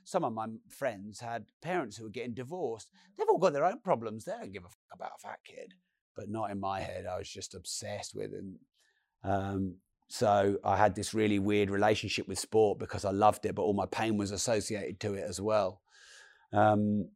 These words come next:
and I actually met a school friend, um, that went to the early school about three years ago. I hadn't seen him for three decades. And he's like, "Rob, you've done great. Wow." 'Cause, you know, like,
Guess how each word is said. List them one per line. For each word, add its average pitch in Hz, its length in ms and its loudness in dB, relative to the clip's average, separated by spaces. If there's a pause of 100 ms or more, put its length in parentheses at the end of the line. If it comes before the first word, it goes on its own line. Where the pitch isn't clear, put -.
(160)
and 117 160 6
I 131 160 12
actually 120 240 4
met 110 360 -4
a - 40 -10
school 110 300 -6
friend, 95 360 -14 (480)
um, 98 460 -10 (120)
that 107 100 -12
went 110 220 -8
to 101 100 -12
the 104 220 -4
early 117 280 8
school 98 380 -4
about 104 320 2 (100)
three 123 240 0
years 107 300 0
ago. 95 300 -2 (540)
I - 100 -4
hadn't 113 200 2
seen 113 280 0
him 98 180 -6
for - 480 -6 (320)
three 131 200 6
decades. 101 720 -4 (580)
And 123 80 -14
he's 123 80 -8
like, 117 160 -10
"Rob, 123 220 -10
you've 101 140 -8
done 107 200 -4
great. 117 400 -6
Wow." 107 220 -2
'Cause, 101 180 -8
you 104 60 -4
know, 104 140 0
like, 101 200 0